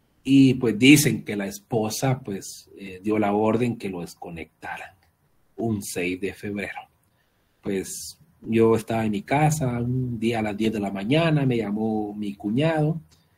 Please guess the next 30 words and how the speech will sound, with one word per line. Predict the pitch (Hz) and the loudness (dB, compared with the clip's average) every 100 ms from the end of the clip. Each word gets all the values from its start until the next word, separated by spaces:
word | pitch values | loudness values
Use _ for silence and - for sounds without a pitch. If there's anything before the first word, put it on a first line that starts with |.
| _ _ _ | _ _ _
eh, | 101 101 | -16 -12
pues, | 95 92 - 110 | -12 -14 -12 -12
escuchando | - - 113 117 104 | -10 -2 0 4 6
gritos, | 120 185 - - | 8 8 4 -2
porque | 120 - - 107 | -4 -8 -4 -2
en | |
el | 104 101 | -2 -2
momento, | 101 107 127 120 120 160 156 131 - | 0 2 2 0 0 0 2 0 -6
pues, | 98 - - - | -12 -12 -18 -10
él | 107 107 104 98 - _ _ - | -6 -4 -4 -8 -16 _ _ -12
había | 98 101 104 | -6 -4 -4
dejado | 90 107 107 101 | -4 -4 -4 -4
de | 95 | -4
existir. | - - - - - 131 - - _ _ _ _ | -8 -12 -12 -12 0 2 2 -4 _ _ _ _
Fue | - 330 | 2 6
una | 262 247 | 8 8
situación | 208 156 170 147 - | 6 6 6 4 10
dura, | 190 170 131 78 | 12 12 10 2
¿verdad? | 80 101 | -6 -8
Ustedes, | - 135 120 - | -2 0 0 -2
complicada, | 113 107 107 - 127 170 208 - - _ _ _ - | -6 -6 -8 -2 6 8 8 4 -12 _ _ _ -2
pero, | 139 156 185 165 156 | 4 6 6 4 4
pues, | 170 185 - - | 2 2 -2 -12
uno | - 127 139 151 151 135 120 113 104 95 - _ _ _ _ _ _ _ _ | -4 0 2 4 2 2 -2 -6 -10 -14 -20 _ _ _ _ _ _ _ _
tiene | 139 147 143 | 2 2 2
que | - 156 156 | 0 2 4
también | 156 127 120 131 139 | 2 0 0 0 0
aprender | 139 120 107 120 | -4 -6 -4 -2
a | 127 | -2
vivir, | 120 101 120 175 156 - | -2 -2 2 2 0 -8